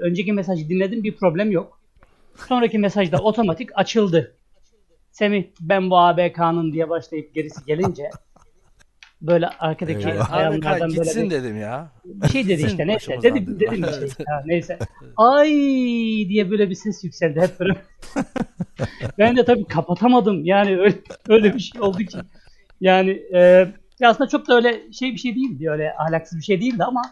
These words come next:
Speaker 1: yani, e, yine de bir bayanın yanında ol-, yani şey, hani insan
Speaker 3: <laughs>
Speaker 1: gerçekten, gerçekten kızıyor. Bazen yani, e, yazarken ya ben artık bir ara telefonu duvara çalacağım geldi yani. Hani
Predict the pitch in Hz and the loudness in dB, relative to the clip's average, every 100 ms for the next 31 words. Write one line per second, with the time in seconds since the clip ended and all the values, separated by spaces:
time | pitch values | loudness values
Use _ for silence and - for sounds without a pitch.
0 | - _ _ _ 190 180 180 175 - 165 | -16 _ _ _ -4 -2 -4 -6 -14 -18
1 | 170 170 175 196 156 156 160 160 160 160 | -16 -14 -12 -8 -8 -6 -4 0 0 0
2 | 156 151 165 151 165 - 139 139 151 143 | -4 -4 -6 -6 -10 -18 -18 -10 -8 -8
3 | - 160 175 156 160 214 208 262 233 185 | -8 -2 0 0 0 2 2 0 -2 -4
4 | 175 - - - 226 254 240 180 147 135 | -4 -8 -14 2 2 2 -2 -4 -4 -8
5 | 117 117 135 165 180 180 - - - 147 | -12 -6 0 0 0 -4 -8 -16 -6 -4
6 | 151 156 - _ _ _ - 135 135 131 | -4 -8 -14 _ _ _ -14 -10 -10 -8
7 | 143 147 214 214 170 208 - _ _ - | -4 0 0 0 -4 -4 -14 _ _ -20
8 | - 143 127 170 196 190 165 151 202 202 | -10 -4 0 0 0 -2 -6 0 2 2
9 | 175 170 190 190 160 185 180 170 156 190 | 0 -2 -2 -2 2 2 2 0 2 2
10 | 185 147 117 120 117 139 139 | 2 -4 -6 -16 -20 -20 -20